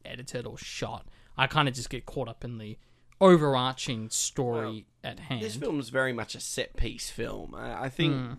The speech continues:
Speaker 2: you know, we were talking about sort of the driving, I think the driving story of Lord of the Rings is actually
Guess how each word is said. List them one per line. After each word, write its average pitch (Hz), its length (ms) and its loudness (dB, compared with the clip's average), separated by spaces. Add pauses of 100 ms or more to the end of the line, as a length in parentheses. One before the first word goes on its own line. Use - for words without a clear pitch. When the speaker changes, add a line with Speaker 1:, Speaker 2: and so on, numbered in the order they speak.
(120)
Speaker 2:
you 143 140 -2
know, 123 160 2
we 131 140 -2
were 131 80 -4
talking 139 340 -2
about 123 240 -4
sort 120 180 -8
of 110 140 -12
the 113 80 -12
driving, 123 540 0
I 135 100 -2
think 165 160 -2
the 156 100 -4
driving 139 480 6
story 135 600 4
of 120 200 2
Lord 120 260 0
of 104 60 -8
the 107 80 -4
Rings 113 300 -6
is 117 100 -4
actually 113 580 -6